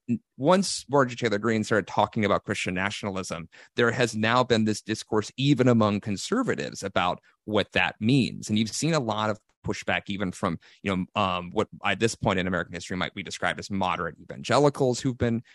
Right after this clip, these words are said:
kind of rejecting it. Russell Moore, who, you know, was also very critical of Donald Trump. This is Russell Moore, the former head of the Southern Baptist Convention's political arm, has now written many pieces c-, cri-,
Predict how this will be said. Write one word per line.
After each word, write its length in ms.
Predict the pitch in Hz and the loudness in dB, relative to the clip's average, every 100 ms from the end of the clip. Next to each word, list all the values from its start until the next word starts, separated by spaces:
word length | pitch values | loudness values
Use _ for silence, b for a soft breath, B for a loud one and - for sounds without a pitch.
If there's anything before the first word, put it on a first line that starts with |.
| - | -4
kind 140 | 117 | 0
of 80 | 107 | 2
rejecting 480 | 110 104 107 - 110 | 2 2 0 0 0
it. 160 | 101 | 0
Russell 280 | 98 98 101 | 2 0 0
Moore, 440 | 95 110 120 113 104 | 2 4 6 6 4
who, 200 | 101 87 - | 2 -2 -6
you 100 | 95 | -6
know, 140 | 85 - | -6 -8
was 180 | 98 | -6
also 280 | 101 98 - | -4 -4 -4
very 220 | 101 90 | -2 -2
critical 500 | 90 95 87 92 87 - b b - | -4 -8 -6 -6 -6 -8 b b -4
of 380 | 101 90 85 _ 110 | -2 0 -4 _ -2
Donald 280 | 95 82 | 0 0
Trump. 260 | 78 131 110 | -2 -2 -2
This 180 | 90 - | -4 -8
is 240 | 82 - - - | -12 -14 -8 -6
Russell 220 | 117 95 | -4 -4
Moore, 280 | 85 80 - | -4 -4 -6
the 80 | 98 | -10
former 260 | - 87 92 | -4 -2 -2
head 160 | 95 | -2
of 100 | 82 | -4
the 120 | 80 | -6
Southern 220 | 80 85 85 | -6 -6 -4
Baptist 320 | 85 80 - | -6 -6 -12
Convention's 340 | - - - | -10 -10 -12
political 400 | - 160 147 151 | -6 -4 0 2
arm, 260 | 120 127 107 | 2 2 2
has 160 | 82 | -4
now 140 | 85 73 | -6 -6
written 360 | 85 - 71 - b b | -8 -10 -10 -12 b b
many 260 | - 110 104 | 0 2 2
pieces 520 | 98 107 - 92 - | 0 -2 -2 -4 -6
c-, 80 | - | -12
cri-, 180 | - 107 | -12 -12